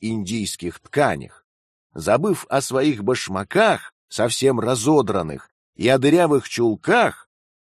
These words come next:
он сказал ей, точно он был сир Кастильонский, что хочет одеть её и устроить, и, избавив от печальной необходимости жить у других,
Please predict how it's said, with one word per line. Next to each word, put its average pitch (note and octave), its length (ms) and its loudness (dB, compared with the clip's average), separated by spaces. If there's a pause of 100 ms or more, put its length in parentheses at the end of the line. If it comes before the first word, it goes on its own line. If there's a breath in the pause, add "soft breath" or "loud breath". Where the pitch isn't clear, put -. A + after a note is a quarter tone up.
(120)
он A3+ 420 0
сказал G#2+ 680 -2
ей, G#3+ 340 -4 (180)
точно D#3+ 380 0
он D3 180 0
был B2+ 280 0 (100)
сир C3 400 0
Кастильонский, C3+ 1300 -4 (340)
что - 240 -6
хочет A#3 520 -4
одеть G2 600 -2
её F3+ 480 -2 (460)
и C3+ 120 0
устроить, A2+ 1040 -2 (300)
и, D3 200 4
избавив C#3 600 2
от A#2+ 200 -2
печальной A#2+ 580 0
необходимости G#2+ 800 -2
жить G#2 400 -4
у G2 140 -4
других, D#2 560 -6